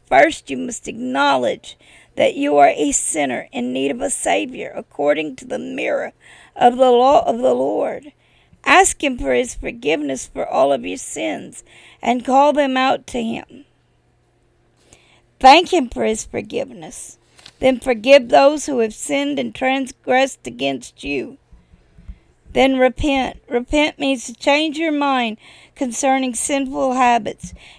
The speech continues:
Change your choice-making decisions. Let him influence your choice-making decisions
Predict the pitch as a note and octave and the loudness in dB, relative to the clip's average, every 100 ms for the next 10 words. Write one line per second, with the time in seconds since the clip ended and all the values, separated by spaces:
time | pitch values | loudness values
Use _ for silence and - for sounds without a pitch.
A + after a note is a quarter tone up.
0 | _ - C4+ C4 C#4+ D4+ B3+ A#3+ A3 - | _ -4 2 4 4 0 -2 -4 -6 -4
1 | C4+ C4+ C#4 - B3+ B3 A#3+ C#4 B3+ A3+ | 0 2 0 -4 -4 -4 -4 -6 -6 -8
2 | B3 - A#3+ A#3 - F3+ - - - - | -8 -8 -8 -8 -12 -16 -20 -20 -20 -20
3 | - - A#3+ C4+ D4+ D4 D4 C#4 C#4+ D4 | -20 -6 2 4 4 0 -2 -4 -4 -4
4 | C#4+ C4 - C#4 - C#4+ B3+ A#3+ B3+ - | -4 -6 -10 -14 -8 -2 -2 -2 -6 -8
5 | - C4+ B3 A#3+ - C4+ B3+ A3 - - | -8 -12 -12 -12 -10 -6 -6 -8 -14 -16